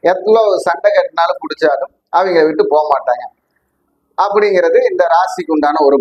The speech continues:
பலம். அப்ப பாத்தீங்கன்னா, இந்த மூணு நட்சத்திரத்துலதான் அவங்களுக்கு ஒரு துணை கண்டிப்பாக வருவாங்க. புனர்பூசம், பூசம், ஆயில்யம், இல்ல இந்த அதிபதிகளுடைய அதே வேற நட்சத்திரம்,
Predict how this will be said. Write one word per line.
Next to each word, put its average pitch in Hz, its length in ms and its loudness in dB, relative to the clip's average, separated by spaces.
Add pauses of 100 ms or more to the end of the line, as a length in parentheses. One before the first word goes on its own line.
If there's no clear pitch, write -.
பலம். 123 320 0 (2000)
அப்ப 208 260 -2
பாத்தீங்கன்னா, 240 340 0
இந்த 226 180 2
மூணு 254 140 4 (100)
நட்சத்திரத்துலதான் 208 760 0 (920)
அவங்களுக்கு 185 420 0
ஒரு 170 60 -2 (100)
துணை 170 180 0 (120)
கண்டிப்பாக 147 500 0
வருவாங்க. - 180 -10 (1800)
புனர்பூசம், 170 640 0 (680)
பூசம், 185 400 0 (580)
ஆயில்யம், 185 480 -2 (220)
இல்ல 247 160 2 (320)
இந்த 214 220 2
அதிபதிகளுடைய 196 720 2 (220)
அதே 175 160 2 (120)
வேற 165 160 2 (120)
நட்சத்திரம், - 440 -10